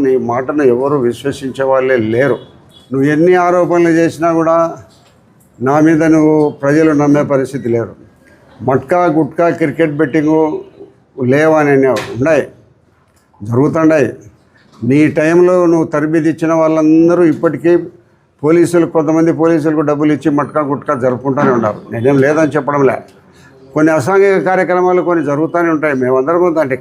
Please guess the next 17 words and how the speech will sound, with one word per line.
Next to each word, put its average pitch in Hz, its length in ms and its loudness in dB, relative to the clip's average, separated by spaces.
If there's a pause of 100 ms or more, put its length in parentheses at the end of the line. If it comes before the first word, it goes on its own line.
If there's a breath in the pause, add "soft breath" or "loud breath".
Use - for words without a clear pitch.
కాయలు 151 300 2
ఉన్నాం. 139 200 -2 (680 soft breath)
ఎంతమందో 180 400 2 (120)
ఎన్ని 170 240 2
కో-, 156 200 0
లక్షల 156 340 -2
మంది 170 200 2
ఉంటే 160 200 0
వారి 156 200 0
పనులు 156 280 -2
వాళ్ళు 143 200 -2
చేసుకునే 143 420 -6
దాంట్లో 147 380 -4
ఎవరేం 151 320 2
పని 147 160 -2
చేసుకుంటారో 135 540 -4
అని 127 100 -2